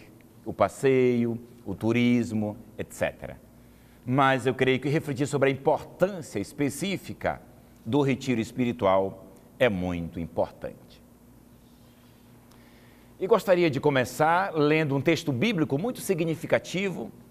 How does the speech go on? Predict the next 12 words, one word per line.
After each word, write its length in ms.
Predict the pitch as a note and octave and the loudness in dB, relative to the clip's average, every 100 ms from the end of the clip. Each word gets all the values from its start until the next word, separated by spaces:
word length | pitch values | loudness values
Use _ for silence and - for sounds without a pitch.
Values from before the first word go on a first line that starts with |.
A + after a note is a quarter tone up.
| - - - | -20 -20 -10
do 140 | G2+ | 0
Antigo 380 | C3 B2 F3+ D#3+ | 2 2 0 0
Testamento, 680 | C3+ B2 - G2+ A#2+ D3+ - - - - - - | -2 -2 0 2 2 -2 -6 -18 -20 -20 -20 -10
que 100 | - | -2
nos 200 | D3+ D#3 | 0 0
faz 260 | - B2+ B2+ | 0 0 0
pensar 460 | - C#3+ - A#2+ B2 | -4 -4 0 0 0
sobre 260 | B2+ C3 | -2 -2
a 20 | |
importância 1000 | B2+ - B2+ - - D#3 D#3+ - D3 C#3 - | -2 -2 -6 -6 2 2 2 -6 -2 -2 -2
do 160 | A#2+ | -2
retiro. 540 | B2+ A2+ - - D2+ | 0 0 -2 -8 -8